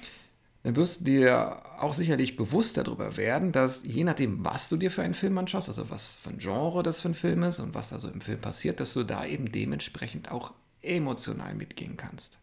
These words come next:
Also, dass wenn im Film was Spannendes passiert, du so eine innere Anspannung mit aufbaust. Also wenn da im Actionfilm eine Bombe droht zu explodieren und wir als Zuschauer immer diesen Timer sehen, der da so runtertickert,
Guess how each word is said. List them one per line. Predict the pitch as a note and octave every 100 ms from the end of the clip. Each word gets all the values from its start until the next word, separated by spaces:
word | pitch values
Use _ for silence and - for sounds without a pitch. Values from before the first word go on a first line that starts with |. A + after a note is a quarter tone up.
| _ _ _ _ _
Also, | - F2+
dass | F#2+ F#2+
wenn | G#2 G2
im | G2
Film | - A2+ G#2
was | G#2+
Spannendes | - A#2+ C3 A#2+ A2+
passiert, | A#2+ - A#2 A2+
du |
so | -
eine | -
innere | - A2 - - -
Anspannung | C3 D3+ - C3 A#2+ A2+
mit | A2 -
aufbaust. | B2 A2+ - A#2 A2+ A2
Also | A2 A#2
wenn | -
da | A2+ A2 - - - -
im | A2+
Actionfilm | C#3 C#3 - B2+ - A#2+
eine | A2+
Bombe | A2 - E3+ F3 D3
droht | B2 B2+ D3
zu | D3
explodieren | C#3 B2+ C3+ A#2 C3+
und | A#2+
wir | A2+ A#2
als | A#2 - -
Zuschauer | D#3 C#3+ C3 A#2+
immer | B2
diesen | A#2 A2 A2+
Timer | - D#3 E3+ D#3 C#3
sehen, | C#3+ C#3+
der | C3
da | B2
so | A#2+ A#2+
runtertickert, | B2 - C3 - C3 B2+